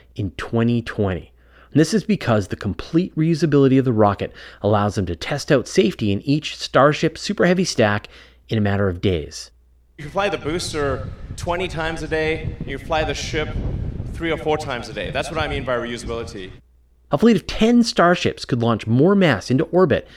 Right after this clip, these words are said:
Speaker 1: than a thousand times the current capabilities of the world's rockets combined. The long-term strategy, of course,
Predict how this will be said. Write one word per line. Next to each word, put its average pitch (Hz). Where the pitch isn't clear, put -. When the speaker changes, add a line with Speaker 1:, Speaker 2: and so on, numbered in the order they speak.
Speaker 1:
than 127
a 120
thousand 165
times 110
the 82
current 147
capabilities 110
of 101
the 101
world's 117
rockets 95
combined. 92
The 123
long-term 98
strategy, 180
of 87
course, -